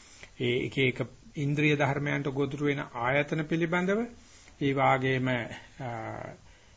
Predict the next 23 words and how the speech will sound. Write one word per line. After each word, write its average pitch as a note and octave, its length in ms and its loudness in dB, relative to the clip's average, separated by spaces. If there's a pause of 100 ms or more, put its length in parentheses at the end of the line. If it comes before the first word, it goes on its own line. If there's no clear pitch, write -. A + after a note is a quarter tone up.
(380)
ඒකකයක් F3 580 4
වශයෙන් F3 340 2
ගන්නා E3+ 320 4
සංකල්පේ F3 600 0
සහ D#3 100 -6 (380)
විවිධත්වයේ F3 600 2
වශයෙන් F3 360 0
ගන්න E3+ 260 0
සංකල්පේ, F3 580 -2 (380)
වගේම D3+ 340 -2
සියල්ල E3+ 440 6
සියල්ල F#3+ 320 4
වශයෙන් E3+ 320 -2
ගන්නා D#3 320 0
සංකල්පේ D3 540 -2
සහ D3+ 100 -8 (160)
නිවන. D#3 300 -2 (920)
මේ D3 160 2
ආකාරයෙන් D#3 540 4
විසි D3+ 240 2
හතරක් F3+ 380 2
කරුණු D#3+ 280 -2
පිළිබඳව D3 500 0